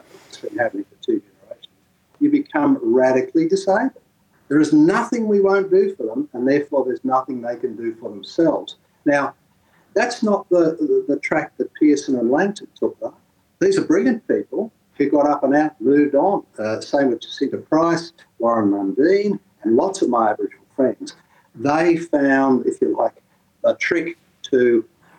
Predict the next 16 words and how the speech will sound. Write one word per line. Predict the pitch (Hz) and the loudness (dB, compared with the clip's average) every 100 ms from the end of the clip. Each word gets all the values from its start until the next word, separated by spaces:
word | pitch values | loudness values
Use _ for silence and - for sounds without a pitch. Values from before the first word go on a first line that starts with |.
| - | -6
that | 123 131 | -4 -2
universal | - 151 143 127 156 165 170 - | 2 4 4 2 0 0 -2 -4
culture | - - - - - | -8 -16 -16 -14 -14
that | - - | -12 -8
tells | 110 110 | -4 -4
you | 104 101 - - | -4 -8 -10 -8
how | 107 | -2
to | 101 98 | -2 -2
operate | 107 107 - 101 - _ 92 | -2 -2 -4 -8 -10 _ -14
in | 95 | -6
this | 98 - | -6 -4
modern | 101 98 - 95 | -4 -2 -4 -8
world. | 104 101 82 - | -6 -4 -6 -6
Now, | 113 120 101 - _ _ _ - | -2 0 -2 -6 _ _ _ 0
we've | 139 147 143 | 2 2 0
been | 131 123 113 | 0 2 0